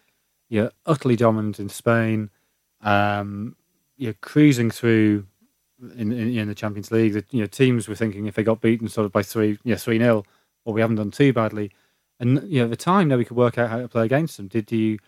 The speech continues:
if you, you know, if you sat back, um, then you're just letting Barcelona have seventy-five, eighty percent of the ball. Inevitably, would have twenty, twenty-five shots,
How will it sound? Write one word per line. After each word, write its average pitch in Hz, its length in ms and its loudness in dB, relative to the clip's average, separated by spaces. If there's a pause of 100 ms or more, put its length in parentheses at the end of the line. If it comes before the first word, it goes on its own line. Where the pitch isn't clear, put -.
(520)
if 131 80 -2
you, 151 120 0
you 135 40 2
know, 123 60 2
if 107 80 -4
you 117 80 -8
sat 139 280 -4
back, 131 360 -2 (440)
um, 107 640 -4 (240)
then 110 640 0 (220)
you're 139 240 -8
just - 340 -6
letting 120 340 0
Barcelona 107 400 -2
have 107 140 -6
seventy-five, 107 600 0
eighty 113 140 2
percent 110 240 -8
of 110 80 -12
the 101 60 -10
ball. 107 380 0 (380)
Inevitably, 117 460 0
would 110 100 -4
have 110 260 -2
twenty, 113 320 2
twenty-five 110 460 -2
shots, - 440 -2